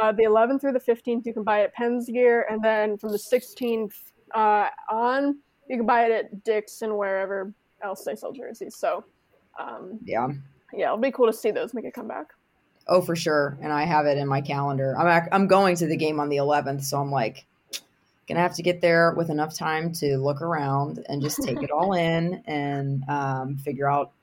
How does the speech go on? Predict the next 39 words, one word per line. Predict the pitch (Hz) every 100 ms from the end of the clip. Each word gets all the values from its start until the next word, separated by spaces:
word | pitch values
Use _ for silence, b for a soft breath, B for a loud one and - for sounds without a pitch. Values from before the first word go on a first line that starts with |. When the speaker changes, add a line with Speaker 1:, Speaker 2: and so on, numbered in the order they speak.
| _ _ _ _
Speaker 2:
what | 240 151
I'm | 156
gonna | 214 247
do. | 208 208 202 202 208 - _ _ -
And | 147 143 143 139
I | - 143
only | 139 147
have | 170 139 139 143 143 139
a | 156
little | 151 151 160
over | 170 175
a | 190
week | 202 196
to | 247
budget | 233 165 156 151 -
for | 151
this, | 147 143 143 -
so | - - 147 143 143 135 131 135 139 -
Speaker 1:
<laughs> | -
Speaker 2:
figure | 139 143
it | 170
out. | 160 139 147 B 311 339 330 320 302 151
But, | 175 160
uh, | 165 156
yeah, | 165 165
they're, | 170 180 185
they're | 143 180 175
super | 175 - - - 180 165 156 156
slick, | 143 143 139 113 - -
and | 156 143 139
I | - 160
can't | 156 107
wait | 117 113 -
to | 139 127 107 -
see, | - - 156 143 135 123 120 _ -
um, | 123 98 80 78 -
see | - 156
the | 147
guys | 139 135 127 135 139